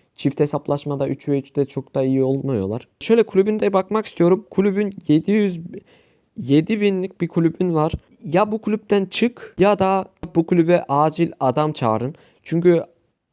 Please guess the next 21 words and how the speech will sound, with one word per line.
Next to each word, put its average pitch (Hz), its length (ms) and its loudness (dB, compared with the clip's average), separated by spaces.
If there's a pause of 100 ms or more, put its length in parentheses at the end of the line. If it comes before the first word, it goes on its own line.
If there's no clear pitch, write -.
yani 131 300 0 (140)
bu 196 100 -2
kulüpte 185 360 4
kendini 170 360 4
geliştiremezsin. 151 840 0 (1080)
Ama 185 320 0
belki, 185 640 4 (280)
e, 131 340 2
başkan 175 380 0
falan 175 260 2
senin 165 220 0
arkadaşınsa 165 800 -2
çıkma 127 360 -2
yani. 107 220 -2
Ona 120 260 -2
destek 123 340 -2
vermek 123 280 -4
için - 140 -12
kalıyorsan 123 460 -6
çıkma 104 420 -10
derim. 98 200 -6